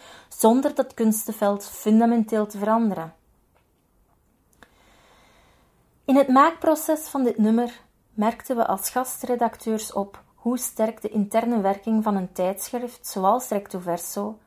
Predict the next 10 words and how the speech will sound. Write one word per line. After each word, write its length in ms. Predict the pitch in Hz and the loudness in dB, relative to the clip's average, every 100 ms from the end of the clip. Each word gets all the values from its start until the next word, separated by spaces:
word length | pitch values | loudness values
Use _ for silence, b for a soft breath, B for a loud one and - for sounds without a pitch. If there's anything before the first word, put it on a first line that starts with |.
| b | b
gestoeld 640 | - 208 - 247 262 - | -8 -8 -4 -4 -4 -6
is 160 | - - | -8 -8
op 160 | 202 | -12
valide 420 | - 202 208 220 | -4 -2 0 0
lichamen 640 | 202 196 - 190 196 208 220 B B - | 0 -2 -4 -4 -2 -4 -8 B B 0
en 120 | 214 | 2
op 140 | 214 | 2
een 120 | 208 | 0
normatieve 760 | 202 208 233 240 - 202 202 190 | 2 2 0 -2 -4 -4 -4 -6
productiviteitslogica. 1500 | - 196 190 - 190 175 - 165 165 - 165 165 165 170 170 | -6 -6 -8 -8 -10 -10 -8 -8 -8 -10 -10 -10 -14 -16 -16